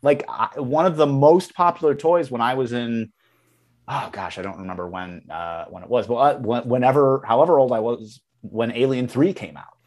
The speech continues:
Um, like, I remember some of the toys that came out from that. It's like, "Ooh, it's the spider alien." There's no spider alien. You just made up a, go-,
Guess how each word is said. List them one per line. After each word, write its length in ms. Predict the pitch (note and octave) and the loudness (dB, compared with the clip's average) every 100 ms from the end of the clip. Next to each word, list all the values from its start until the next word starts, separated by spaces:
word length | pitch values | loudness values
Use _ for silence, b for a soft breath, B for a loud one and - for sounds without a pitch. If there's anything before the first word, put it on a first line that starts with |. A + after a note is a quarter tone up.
| _ b b b | _ b b b
Um, 280 | G#2 G2 G2+ | 0 0 -2
like, 120 | G#2+ | 0
I 60 | C#3 | 2
remember 240 | F3 C3 | 2 -2
some 160 | - A#2+ | -2 -4
of 60 | |
the 60 | G#2+ | -4
toys 420 | - C3 F#3 F#3 | -2 2 4 4
that 80 | A2+ | 0
came 180 | - F#2+ | -6 -8
out 180 | F2 E2 | -8 -10
from 140 | E2 | -12
that. 160 | F2 F2 | -8 -6
It's 80 | G2+ | -4
like, 140 | A2 | -2
"Ooh, 220 | E3+ D3 | 2 2
it's 300 | G#2+ - - | 0 -6 -12
the 220 | - B2 E3 | -4 0 0
spider 600 | - - F3 F#3+ D3+ A2+ | -2 0 4 6 4 2
alien." 260 | F2+ D#2 F#2 | -4 -8 -6
There's 120 | A4+ | 2
no 80 | D#5+ | 4
spider 580 | - - - G#3 A3+ - | 4 0 2 2 2 2
alien. 300 | F#3 C#3 C#4 | 4 4 4
You 80 | G#4 | 4
just 140 | A#4+ | 4
made 120 | A#4+ | 4
up 80 | A4 | 4
a, 100 | E4+ | 4
go-, 920 | - - - G4 - - - - - | 0 -2 0 0 -2 -20 -4 -4 0